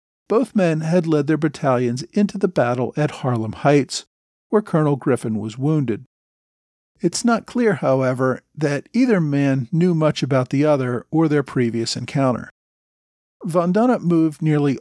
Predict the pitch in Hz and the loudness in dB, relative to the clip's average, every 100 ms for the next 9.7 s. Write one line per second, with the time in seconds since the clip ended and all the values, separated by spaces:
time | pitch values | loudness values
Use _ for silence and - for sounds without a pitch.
0 | - 151 180 190 - 143 147 - - 196 | -4 0 2 0 -2 -4 -4 -6 -4 0
1 | 226 - 180 180 185 180 165 143 127 127 | 2 2 2 2 2 0 2 2 2 -2
2 | - 160 190 170 180 - 233 175 131 120 | -2 0 2 2 0 -2 0 2 0 -2
3 | 131 _ _ - - 220 220 202 147 120 | -8 _ _ -6 0 2 2 0 0 -2
4 | 117 123 139 131 120 113 - _ _ _ | -2 0 0 0 -2 -8 -16 _ _ _
5 | _ _ _ _ _ - 160 165 - 196 | _ _ _ _ _ -2 0 0 0 0
6 | 220 - 220 233 220 165 127 127 - _ | 0 0 0 2 0 0 0 -2 -8 _
7 | - 165 - 180 180 214 214 214 202 180 | -6 -4 0 -2 0 0 0 0 0 0
8 | 156 151 160 196 139 - 151 180 165 165 | -2 -2 -4 -4 -2 0 2 2 2 2
9 | 175 - - 143 113 110 | 0 -2 0 0 0 -4